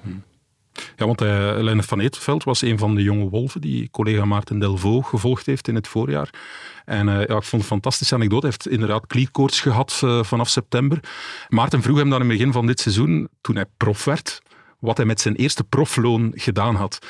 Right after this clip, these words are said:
En hij antwoordde daarop, "Ik heb het al eerder, eh, al voordat ik het kreeg, uitgegeven." En dan denk je van,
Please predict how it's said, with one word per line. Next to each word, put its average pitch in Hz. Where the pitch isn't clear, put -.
En 101
hij 101
antwoordde 143
daarop, 147
"Ik -
heb 123
het 113
al 110
eerder, 139
eh, -
al 98
voordat 117
ik 104
het 107
kreeg, 131
uitgegeven." 98
En 98
dan 87
denk 117
je 139
van, 101